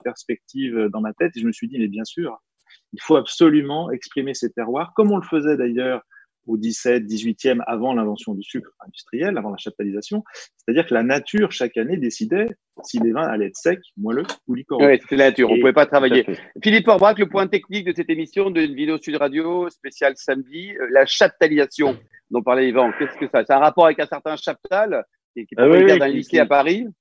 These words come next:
Speaker 3: Exact, oui, enfin, il était, il était peut-être, euh, <laughs> ministre à l'époque aussi, avant d'être, euh, avant d'être un lycée célèbre. Euh, mais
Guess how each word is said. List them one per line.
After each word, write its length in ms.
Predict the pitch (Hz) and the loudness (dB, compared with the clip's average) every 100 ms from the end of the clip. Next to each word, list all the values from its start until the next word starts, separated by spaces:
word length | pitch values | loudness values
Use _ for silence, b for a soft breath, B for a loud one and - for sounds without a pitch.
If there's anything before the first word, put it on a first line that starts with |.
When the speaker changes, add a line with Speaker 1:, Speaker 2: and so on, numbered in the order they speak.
| _ _ _ _ | _ _ _ _
Speaker 3:
Exact, 500 | 117 120 123 143 - | -10 -6 -2 -2 -2
oui, 140 | 120 113 | -6 -4
enfin, 200 | - 117 | -2 -2
il 140 | 107 | -4
était, 160 | 107 - | -8 -4
il 80 | 120 | -2
était 260 | 113 127 | 2 2
peut-être, 460 | - 120 147 139 - | 2 2 2 2 4
euh, 240 | 123 117 | 4 4
<laughs> 220 | 113 - 139 | 0 -4 2
ministre 400 | 143 170 151 143 | 4 4 4 4
à 40 | |
l'époque 320 | 143 180 175 | 4 4 2
aussi, 360 | 139 - 180 165 | -2 -4 -4 -2
avant 160 | 127 135 | -2 -2
d'être, 260 | 127 - 117 | -4 -4 -4
euh, 200 | 117 107 B B - | -4 -6 B B -8
avant 180 | 120 | -2
d'être 220 | 127 131 127 | -2 -2 -4
un 60 | |
lycée 440 | 123 127 - 143 - | -4 -6 -4 -4 -2
célèbre. 380 | 143 185 196 110 b b _ | 2 2 0 -8 b b _
Euh, 140 | 117 120 | -2 0
mais 180 | 139 | 0